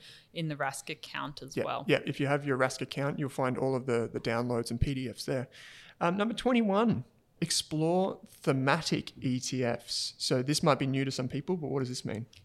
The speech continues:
Speaker 1: Yeah, so a thematic E T F is a way you can express a view in a particular industry. So
Speaker 2: Mm.
Speaker 1: in Australia, we have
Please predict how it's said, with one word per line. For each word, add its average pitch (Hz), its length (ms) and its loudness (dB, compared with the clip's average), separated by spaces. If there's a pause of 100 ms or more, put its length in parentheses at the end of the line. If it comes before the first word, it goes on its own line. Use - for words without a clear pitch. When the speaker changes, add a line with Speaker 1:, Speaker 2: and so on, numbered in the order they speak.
(120)
Speaker 1:
Yeah, 247 300 2
so - 180 2
a - 20 -2
thematic 311 540 0
E 196 120 4
T 185 140 2
F 175 180 2
is 170 140 -2
a 170 60 0
way 165 200 4
you 175 80 0
can 170 140 -4
express - 640 0
a 175 60 0
view 170 260 -2
in 165 100 -2
a 156 40 -4
particular - 480 -4
industry. 165 680 2
So 151 220 4
Speaker 2:
Mm. 151 80 4
Speaker 1:
in 185 100 4
Australia, 165 560 2
we 156 140 -2
have 151 300 0